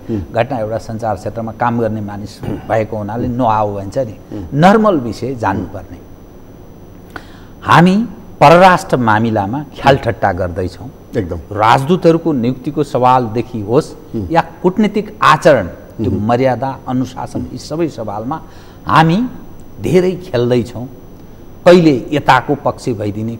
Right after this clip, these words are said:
Speaker 2: कहिले अर्को
Speaker 1: उम्।
Speaker 2: पक्षको भइदिने, अनि
Speaker 1: उम्।
Speaker 2: तेस्रो पक्ष फेरि त्यसै गरेर आउने र
Speaker 1: उम्।
Speaker 2: नेपाल एउटा रण मैदानको रूपमा परिणत हुँदैछ है।
Speaker 1: उम्।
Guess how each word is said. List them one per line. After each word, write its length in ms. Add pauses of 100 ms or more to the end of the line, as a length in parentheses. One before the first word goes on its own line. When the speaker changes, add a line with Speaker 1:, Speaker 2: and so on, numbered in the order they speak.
Speaker 2:
कहिले 240
अर्को 360
Speaker 1:
उम्। 120
Speaker 2:
पक्षको 420
भइदिने, 520 (140)
अनि 220 (220)
Speaker 1:
उम्। 80
Speaker 2:
तेस्रो 360
पक्ष 320
फेरि 300
त्यसै 320
गरेर 200
आउने 400 (320)
र 60
Speaker 1:
उम्। 140
Speaker 2:
नेपाल 500 (800)
एउटा 400 (240)
रण 280
मैदानको 720
रूपमा 380 (760)
परिणत 400
हुँदैछ 420
है। 460
Speaker 1:
उम्। 140